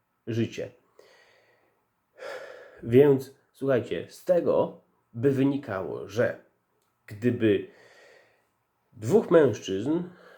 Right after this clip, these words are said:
którzy się biją, uderzyło przy okazji,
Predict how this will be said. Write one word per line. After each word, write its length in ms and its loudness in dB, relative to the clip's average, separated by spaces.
którzy 280 -8
się 240 0
biją, 400 2
uderzyło 840 4
przy 300 -2
okazji, 760 -6